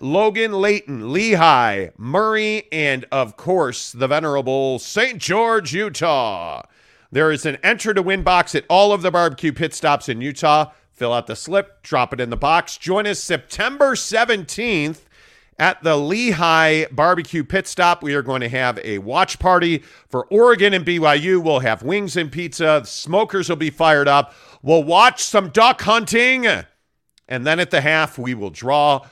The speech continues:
a winner to see B Y U and Notre Dame in the Shamrock Series at Allegiant Stadium. And, of course, it is all presented by our good friend Devry Davis at Academy Mortgage. Um, you know,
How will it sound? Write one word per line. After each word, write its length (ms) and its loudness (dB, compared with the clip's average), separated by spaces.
a 140 -8
winner 380 -2
to 180 -12
see 300 -10
B 240 -8
Y 180 4
U 240 -2
and 120 -4
Notre 220 -2
Dame 260 -2
in 100 -6
the 40 -8
Shamrock 480 -2
Series 380 -6
at 60 -6
Allegiant 480 -10
Stadium. 600 0
And, 280 2
of 120 2
course, 480 2
it 120 -2
is 160 0
all 180 6
presented 460 2
by 160 4
our 120 4
good 280 -2
friend 400 -2
Devry 500 2
Davis 400 0
at 100 0
Academy 520 2
Mortgage. 1160 -4
Um, 840 0
you 160 -4
know, 380 -4